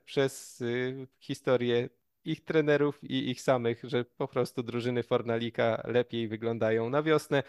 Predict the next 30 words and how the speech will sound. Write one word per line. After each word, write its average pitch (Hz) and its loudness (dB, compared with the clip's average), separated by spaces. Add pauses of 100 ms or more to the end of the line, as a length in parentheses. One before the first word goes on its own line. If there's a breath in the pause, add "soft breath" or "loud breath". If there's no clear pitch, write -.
(160 loud breath)
Piast 151 6
Gliwice 139 2
wygląda 127 0
lepiej 127 0
na 127 0
wiosnę. 120 0
Piast, - 0
y, 110 0 (580 loud breath)
pozyskał 127 2
wreszcie 131 2
napastnika, 127 2
takiego, 117 -2
który 113 -6
w 110 -12
naszych 117 -4
warunkach, 113 -4
y, 110 -2 (260)
wydaje 113 0
mi 113 -6
się, 110 -6
że 104 -2
no, 117 -4
na 139 4
warunki 135 2
Piasta 123 2
Gliwice 117 -4
to 113 -2
jest 117 -2
dobry 143 6
transfer 139 -2